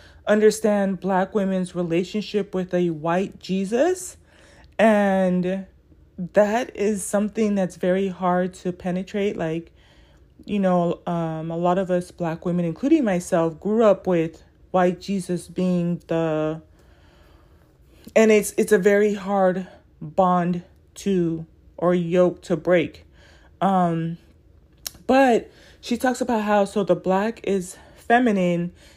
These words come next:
and that's our creative, create, our, how much creativity we can swim in. And then there's a little bit of white, and white is supposed to be, like, the action. So it's, we're kind of better served in being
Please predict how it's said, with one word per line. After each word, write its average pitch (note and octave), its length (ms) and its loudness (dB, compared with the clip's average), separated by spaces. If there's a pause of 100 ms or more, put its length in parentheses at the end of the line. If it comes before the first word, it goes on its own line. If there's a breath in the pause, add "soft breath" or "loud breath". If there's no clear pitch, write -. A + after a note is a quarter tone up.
(240 soft breath)
and F#3+ 460 0
that's G3+ 260 2
our F#3+ 100 4
creative, F#3+ 800 0
create, G#3+ 420 2
our, F#3 440 2
how G#3+ 220 -2
much F#3 360 -4
creativity G3+ 760 -2
we F3 140 -4
can E3+ 220 -4
swim A#3+ 380 -2
in. E3+ 340 -4 (600 soft breath)
And G3 260 -2
then F3+ 480 0 (240)
there's F#3+ 200 2
a G3 60 4
little G#3 240 2
bit G3+ 140 2
of D#3+ 160 -2
white, A3+ 420 0
and F3+ 240 -2
white G3 200 -2
is F#3 120 -6
supposed F#3 300 -8
to F#3 60 -8
be, E3+ 200 -4
like, D#3+ 240 -6
the - 220 -8
action. F#3+ 480 0
So F#3 420 2 (560 loud breath)
it's, A#3+ 380 -2
we're A3+ 580 4
kind C4+ 320 -4
of G#3+ 200 -2
better G#3+ 300 2
served F#3+ 640 -4
in G3 180 -4
being F#3+ 440 -4